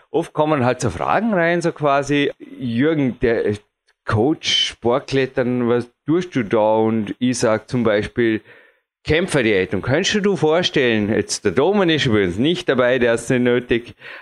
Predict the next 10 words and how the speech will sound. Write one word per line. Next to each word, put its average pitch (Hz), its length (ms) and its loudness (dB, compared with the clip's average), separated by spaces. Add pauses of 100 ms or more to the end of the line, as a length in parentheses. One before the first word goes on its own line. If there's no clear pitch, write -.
aber 131 600 0
auch 170 180 4
aufgrund 180 400 0
des 156 160 0
heutigen 156 440 0
Interviews 151 540 0 (320)
und 156 300 0
deiner 165 320 2
eigenen 175 440 2
Vergangenheit, 117 920 0